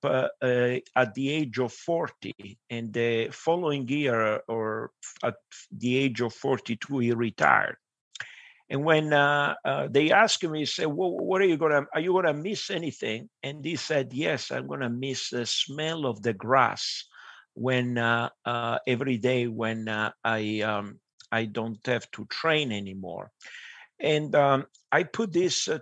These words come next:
to, um, make sure that, um, no matter what you do and where you are, is that you enjoy the process. Remember, this, uh, medical school, uh, residency, these are the best years of your life. So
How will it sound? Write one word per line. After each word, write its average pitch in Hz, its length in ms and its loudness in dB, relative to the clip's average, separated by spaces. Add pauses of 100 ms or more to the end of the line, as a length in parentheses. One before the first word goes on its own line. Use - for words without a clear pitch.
(160)
to, 139 420 0 (140)
um, 127 640 -4 (320)
make 151 240 0
sure 143 420 4
that, 123 400 0
um, 123 320 0 (140)
no 147 200 -2
matter 170 760 0
what 135 400 0 (200)
you 135 120 0
do 156 260 -2
and 139 140 0
where 120 160 2
you 117 320 -2
are, - 340 4 (480)
is 113 140 -2
that 147 320 2
you 165 180 0
enjoy 143 560 0
the 123 140 0
process. - 840 -2 (260)
Remember, 143 520 4
this, 151 400 -2
uh, 151 80 0
medical 135 440 -2
school, 131 560 -2
uh, 110 80 2
residency, 113 920 -2 (340)
these 160 180 -2
are 165 100 2
the 127 120 4
best 135 400 0
years 143 380 -2
of 117 160 -6
your 117 240 -4
life. - 500 -4
So 123 480 -2